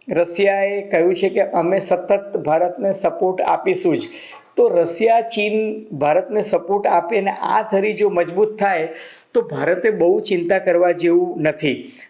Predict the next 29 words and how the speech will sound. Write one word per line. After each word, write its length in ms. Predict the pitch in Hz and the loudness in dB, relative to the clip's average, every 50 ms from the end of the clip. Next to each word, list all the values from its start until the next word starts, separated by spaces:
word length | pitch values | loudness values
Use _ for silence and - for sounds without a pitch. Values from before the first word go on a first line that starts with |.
| - | -4
લિક્વિડિટીનો 1200 | - 165 175 - 180 208 214 196 214 214 214 226 220 220 220 226 - - - - _ - 170 165 185 | -2 -2 -2 -2 -2 -2 -2 0 -2 -2 -2 -2 -2 -2 -4 -6 -10 -14 -18 -20 _ -4 -2 -2 0
પ્રોબ્લેમ 480 | 180 175 180 165 160 165 180 190 190 190 | 0 2 2 2 4 4 2 0 0 0
છે, 160 | - 185 185 | 0 0 2
એમાં 500 | 196 202 202 - - 160 165 165 165 160 | 2 2 0 -2 -2 0 0 0 0 2
વધઘટ 460 | 147 147 147 147 135 147 185 185 180 | 0 0 -2 -2 0 0 0 0 0
જે 160 | 180 185 185 | -2 -2 -2
છે 160 | 185 - 196 | 0 0 2
એ 120 | 196 202 202 | 2 2 2
ચાલ્યા 380 | 202 202 180 147 143 147 147 | 0 0 -2 0 2 0 0
કરે 280 | 147 - 147 143 143 143 | 0 0 0 0 0 0
છે. 300 | 143 147 143 135 135 - - - - - - _ - | 0 -2 -2 -4 -4 -8 -14 -18 -20 -20 -16 _ -6
એફ 380 | - - - - - 165 - 190 | -6 -4 0 0 -2 0 0 0
આઈ 160 | 196 208 208 | 2 4 4
આઈ 180 | 208 214 214 208 | 4 2 0 0
જે 180 | 196 208 208 | 0 0 0
છે 420 | 202 - 214 214 214 220 214 214 - | 0 2 2 4 4 4 2 -2 -4
એની 200 | - 165 170 185 | -2 -2 -2 -2
સતત 420 | 175 - 185 170 - 185 196 190 190 | 0 0 -2 0 2 0 0 2 2
વેચવાલી 500 | 170 170 175 170 170 180 180 180 196 196 | 2 2 2 2 2 2 2 2 0 -2
ચાલતી 420 | 196 - 165 143 139 135 - 160 | 0 0 0 0 0 0 -2 0
રહેશે. 360 | 160 170 170 170 - 180 180 | 2 2 0 0 0 0 0
રૂપિયો 340 | 180 160 165 160 - - 175 | 0 0 -2 -2 0 0 0
નબળો 340 | 165 160 151 151 165 175 175 | 0 0 0 2 2 2 2
થયો 240 | 175 175 170 170 170 | 2 2 2 2 2
છે 160 | 170 170 185 | 0 0 0
એ 80 | 170 151 | 0 2
પણ 220 | - 185 175 160 | 0 0 0 0
હકીકત 680 | 160 160 - 180 156 - 175 160 165 165 165 180 180 175 | -2 -2 -2 -4 -2 -2 -4 -8 -6 -4 -4 -4 -4 -2
છે. 260 | - 196 185 185 185 | -2 -2 -2 -2 -4